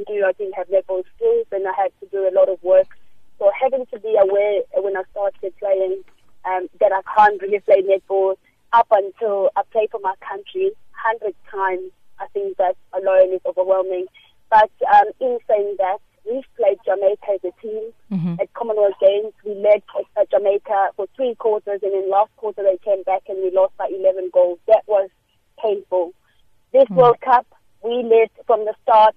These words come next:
Speaker 1: We kept, um, the lead going. They tried to come back, and the composure from the team, I think I have to say, that was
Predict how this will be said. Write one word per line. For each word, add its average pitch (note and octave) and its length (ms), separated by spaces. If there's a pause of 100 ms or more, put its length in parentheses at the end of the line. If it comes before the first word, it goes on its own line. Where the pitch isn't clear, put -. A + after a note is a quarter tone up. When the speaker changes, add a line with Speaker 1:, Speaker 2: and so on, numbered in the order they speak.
Speaker 1:
We A3 160
kept, G#3+ 300 (320)
um, G3 240 (320)
the A3 80
lead G#3+ 260
going. G#3+ 480
They G4 120
tried A#3+ 280
to A#4 80
come A3 300
back, - 400
and G3+ 180
the F#3+ 60
composure G#3+ 600
from G3 220
the F#3+ 120 (100)
team, - 360 (380)
I G3 160
think A3 200
I G3 100 (180)
have G#3+ 160
to G#3 100 (120)
say, G#3 400 (500)
that G3+ 220 (100)
was G3 240